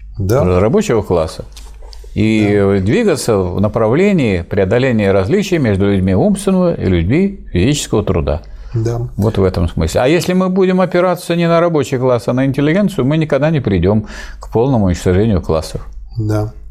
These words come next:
Speaker 2: И при этом вовсе Ленин не только не отказывается от использования инте-, так сказать, труда интеллигенции, он понимает, что без, без труда интеллигенции ни о каком социализме, там, без медицины,
Speaker 1: Да.
Speaker 2: без, без образования, там, без науки, ни о каком социализме даже речи быть не может.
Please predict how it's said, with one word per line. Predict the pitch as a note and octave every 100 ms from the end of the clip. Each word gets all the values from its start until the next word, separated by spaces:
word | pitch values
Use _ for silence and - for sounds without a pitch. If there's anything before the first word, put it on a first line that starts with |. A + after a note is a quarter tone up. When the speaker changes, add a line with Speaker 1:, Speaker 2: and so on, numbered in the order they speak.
| - A2+
Speaker 2:
И | A2
при | A#2+ B2
этом | D3 D#3 D3+
вовсе | A2+ A#2 - C3+
Ленин | A#2+ B2 A#2+ A2+ G#2
не | G#2
только | B2+ E3+
не | G#3+
отказывается | G3+ - A#2 F#2 F2+ E2 G2
от | G2+
использования | G#2+ - F#2+ E2+ E2+ E2+ E2+
инте-, | - -
так | F#2+
сказать, | - F2 -
труда | F#2+ F2 D2+
интеллигенции, | D#2+ E2+ F2 E2+ D2 - D#2+
он | F2+
понимает, | F#2 G2 F2 C#3 D3+
что | -
без, | F#2 G2 F2+ - - - - -
без | A#2 A#2+ F#2
труда | - G#2 G2 A#2
интеллигенции | G#2 A2+ A2+ C#3+ G3 - G#2+
ни |
о | G2+
каком | - C3 A2+
социализме, | - G#2+ A2+ G#2 E3+ A#2+ F#2
там, | F#2 E2 F2+
без | B2
медицины, | C3+ A2+ G2 - G#2 A2+ G#2 G2
Speaker 1:
Да. | F2+
Speaker 2:
без, | A#2 A2 A#2 G#2 - - - -
без | A2 A#2+
образования, | A2 G#2+ F#2+ F2+ F2 G#2 A2 G#2+ F#2
там, | F2 E2+ D#2+ E2+
без | F#2 G#2+ G2+
науки, | A#2 F#2+ G#2+ A2 -
ни | F2+ F#2+
о | G#2
каком | A#2+ - D#3
социализме | D3 C3 C#3 C#3+ C3+ C3+
даже | C3 A#2+ C#3
речи | E3 E3
быть | C3 B2+
не | G2+
может. | D2 D2+